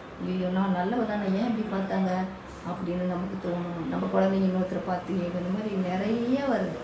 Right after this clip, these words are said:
கொஞ்சம் பொறுமையா, நிதானமா புரிஞ்சுக்கிட்டு, அன்பை விட பலமான ஆயுதம் இந்த உலகத்துல எதுவுமே இல்லை. உங்க அன்பால புரிய வைங்க. இந்த கிங்காங் மாதிரி,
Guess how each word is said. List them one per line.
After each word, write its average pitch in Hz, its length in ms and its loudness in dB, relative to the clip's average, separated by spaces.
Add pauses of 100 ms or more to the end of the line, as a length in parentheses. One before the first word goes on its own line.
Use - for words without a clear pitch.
(880)
கொஞ்சம் 240 400 2
பொறுமையா, 180 440 0 (160)
நிதானமா 180 480 2 (120)
புரிஞ்சுக்கிட்டு, 185 640 0 (400)
அன்பை 247 400 8
விட 202 280 4
பலமான 196 560 4
ஆயுதம் 185 280 0
இந்த 185 120 2
உலகத்துல 175 460 -2
எதுவுமே 170 320 0
இல்லை. 185 160 -2
உங்க 175 180 -4
அன்பால 196 320 0 (140)
புரிய 190 180 2
வைங்க. 175 340 -2 (1000)
இந்த 180 240 2 (120)
கிங்காங் 262 420 6
மாதிரி, 214 460 4